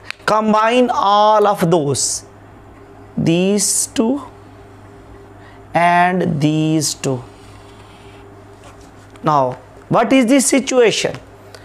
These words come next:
In between these two sodium ion,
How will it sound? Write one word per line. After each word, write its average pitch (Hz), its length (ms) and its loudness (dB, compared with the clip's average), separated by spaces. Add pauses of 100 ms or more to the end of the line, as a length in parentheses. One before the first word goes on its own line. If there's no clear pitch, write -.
(260)
In 269 260 2
between 233 460 0
these 220 320 2
two 208 220 0
sodium 175 480 2
ion, 160 280 -2